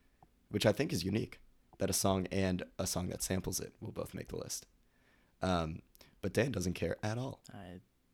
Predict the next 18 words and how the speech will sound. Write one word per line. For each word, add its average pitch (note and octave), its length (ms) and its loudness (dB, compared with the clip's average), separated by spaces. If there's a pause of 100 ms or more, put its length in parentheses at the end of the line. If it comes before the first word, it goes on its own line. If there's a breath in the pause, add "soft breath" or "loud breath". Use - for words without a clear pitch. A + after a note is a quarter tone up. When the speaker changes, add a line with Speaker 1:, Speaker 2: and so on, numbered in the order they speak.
(560)
Speaker 2:
so G#2 280 2
bored. G2 300 2
Speaker 1:
Dan F2 180 2
is E2+ 100 2
fucking F#2 420 0
bored. F#2 260 10
But, A2+ 320 12
Speaker 2:
Um, G#2+ 60 8
Speaker 1:
um, A#2 300 12 (140)
to C3+ 120 10
clarify, F2+ 500 10
I'll F#2+ 140 12
be F2 100 6
going E2+ 200 2
with E2 120 0
Depression - 360 -4
Cherry, E2+ 300 -2 (400 soft breath)
um, E2+ 320 -6